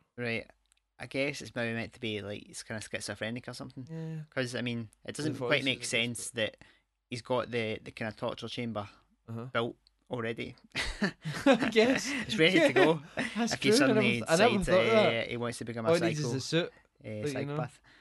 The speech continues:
Speaker 1: Um,
Speaker 2: I never thought of that.
Speaker 1: Yeah. <laughs>
Speaker 2: Maybe it's like the Batman thing, he just finds it down below his
Speaker 1: Oh,
Speaker 2: house.
Speaker 1: maybe, yeah.
Speaker 2: <laughs> And he's like, "Ah."
Speaker 1: It might be
Speaker 2: Uh,
Speaker 1: the mother's,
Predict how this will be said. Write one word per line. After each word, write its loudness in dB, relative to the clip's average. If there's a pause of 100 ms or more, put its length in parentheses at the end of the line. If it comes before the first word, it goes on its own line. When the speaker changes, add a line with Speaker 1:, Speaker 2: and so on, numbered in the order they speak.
(320)
Speaker 1:
Um, -4
Speaker 2:
I -6
never -6
thought -8
of -8
that. -2
Speaker 1:
Yeah. -2
<laughs> -18
Speaker 2:
Maybe -4
it's -8
like -10
the -4
Batman -4
thing, -6
he -6
just -10
finds -8
it -18
down -8
below -8
his 2
Speaker 1:
Oh, 6
Speaker 2:
house. 0
Speaker 1:
maybe, 2
yeah. 6
Speaker 2:
<laughs> -8
And 0
he's -4
like, -2
"Ah." -4 (560)
Speaker 1:
It 0
might 0
be 0
Speaker 2:
Uh, 0
Speaker 1:
the -2
mother's, -6